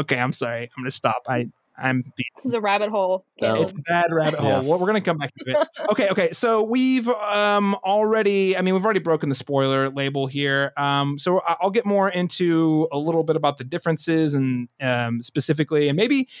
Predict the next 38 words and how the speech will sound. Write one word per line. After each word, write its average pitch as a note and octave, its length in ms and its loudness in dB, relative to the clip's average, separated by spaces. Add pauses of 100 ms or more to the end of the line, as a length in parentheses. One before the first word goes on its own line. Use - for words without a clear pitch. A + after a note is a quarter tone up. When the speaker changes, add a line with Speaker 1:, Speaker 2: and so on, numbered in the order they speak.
(140)
Speaker 1:
and B3 100 2
I D#4 80 2
would F#4 100 0
just D#4+ 120 -8
say A#3 140 2
get G3+ 160 -2
general F3+ 260 2
takes E3 280 -2
on D#3 120 2
things E3 220 -2
you D#3 80 -2
guys D3 320 2
would C#3 80 -4
like C#3+ 160 2
to A#2+ 60 -20
talk C3 260 -4
about B2 160 -4
here. B2+ 240 -4
But, D3 320 0 (280)
uh, D3 200 2
if F3 140 2
you A#3 60 2
were A#3 80 2
gonna A3+ 160 2
give G3+ 260 0
a E3+ 140 2
letter E3+ 360 2
grade D3+ 560 2 (100)
to G3+ 220 2
the F3+ 100 2
movie, B2 440 0 (320)
uh, C3+ 280 0
the C#3+ 320 0
Snyder, D#3+ 920 0 (100)
Zack E3+ 260 0
Snyder's D#3+ 540 0
Justice C#3 520 -2
League, A#2+ 400 -4